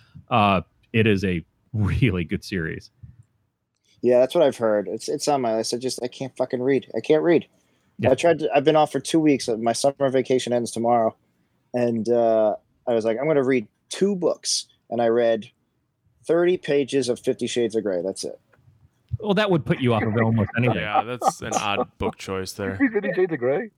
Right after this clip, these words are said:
Speaker 1: Besides, you read a page, you have a, have a two-day refractory period.
Speaker 2: Right,
Speaker 1: You read
Speaker 2: right,
Speaker 1: another
Speaker 2: right.
Speaker 1: page.
Speaker 2: Six hours on Twitter.
Speaker 1: Yeah.
Speaker 2: I just got, I just signed up with Hinge, so now I gotta, that taking up screen time.
Speaker 3: The fuck
Speaker 1: What the hell is
Speaker 3: that?
Speaker 1: Hinge?
Speaker 3: Yeah.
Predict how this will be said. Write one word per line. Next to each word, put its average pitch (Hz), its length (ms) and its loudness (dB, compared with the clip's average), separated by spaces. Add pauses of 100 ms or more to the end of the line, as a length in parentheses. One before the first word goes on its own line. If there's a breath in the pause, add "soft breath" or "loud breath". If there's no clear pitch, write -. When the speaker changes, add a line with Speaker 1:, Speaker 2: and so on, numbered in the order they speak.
(260)
Speaker 1:
Besides, 220 400 2
you 143 60 4
read 135 240 2
a 151 40 2
page, 143 560 2
you 143 180 0
have 123 120 2
a, 117 140 4
have 117 340 0
a 101 340 -2
two-day 110 260 0
refractory 117 500 -2
period. 113 500 0 (420)
Speaker 2:
Right, 113 160 2
Speaker 1:
You 110 60 0
read 110 120 2
Speaker 2:
right, 107 80 0
Speaker 1:
another 110 180 2
Speaker 2:
right. - 100 -10
Speaker 1:
page. 107 420 -2 (540)
Speaker 2:
Six - 360 -2
hours 107 280 2
on 92 120 -8
Twitter. 135 480 0 (480)
Speaker 1:
Yeah. - 80 -14 (100)
Speaker 2:
I 113 40 4
just 131 200 0
got, 131 140 2
I 135 60 2
just - 180 0
signed 139 200 0
up 117 120 -2
with 110 100 -4
Hinge, 143 460 0
so 120 100 -2
now 117 200 2
I 113 80 2
gotta, 110 240 2 (380 soft breath)
that 143 220 2
taking 147 300 0
up 143 100 0
screen 139 380 -6
time. 120 460 -2 (840)
Speaker 3:
The - 60 -20
fuck - 240 -10
Speaker 1:
What 165 60 -2
the 220 80 2
hell 214 100 2
is - 80 0
Speaker 3:
that? 151 100 -6
Speaker 1:
Hinge? 175 360 -2
Speaker 3:
Yeah. 101 180 -10